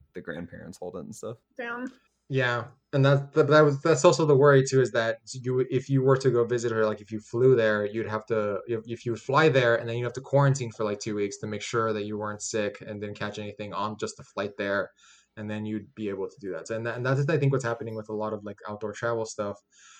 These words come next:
Speaker 3: is that later on, if you do fly someplace for, for, like, some of these backpacking trips or adventure travel stuff, you'd have to, like, fly there and then self-quarantine for a bit and then actually be able to do it. And that's really the only way to, like, be sure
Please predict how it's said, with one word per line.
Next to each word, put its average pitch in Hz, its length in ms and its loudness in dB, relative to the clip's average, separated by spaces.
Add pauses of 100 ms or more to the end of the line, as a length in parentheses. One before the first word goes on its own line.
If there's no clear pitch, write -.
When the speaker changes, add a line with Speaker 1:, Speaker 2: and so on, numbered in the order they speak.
(140)
Speaker 3:
is 110 280 -6
that 107 380 -6 (140)
later 117 300 -2
on, 113 160 -4
if 110 160 -10
you 110 100 -6
do 117 260 -8 (340)
fly 107 280 0
someplace 104 500 -6
for, 101 500 -6
for, 107 160 -6
like, 104 220 -10
some 107 160 -10
of 104 60 -8
these 101 160 -12
backpacking 98 480 -12
trips - 240 -12
or 101 80 -10
adventure 104 320 -12
travel 196 400 -10
stuff, 196 280 -10 (440)
you'd 113 120 -6
have 110 180 -6
to, 117 100 -4
like, 104 180 -4
fly 107 320 -6
there 107 120 -4
and 104 100 -10
then 101 180 -12
self-quarantine 104 720 -10
for 101 200 -12
a - 20 -10
bit 95 340 -8
and 101 140 -14
then 101 120 -10
actually 98 320 -12
be 104 120 -10
able 98 160 -10
to 101 80 -12
do 98 220 -6
it. 95 120 -4
And 107 100 -8
that's 131 200 -4
really 180 180 10
the 160 60 6
only 147 160 4
way 123 100 2
to, 113 80 -2
like, 107 220 -4
be 107 80 -10
sure 135 580 4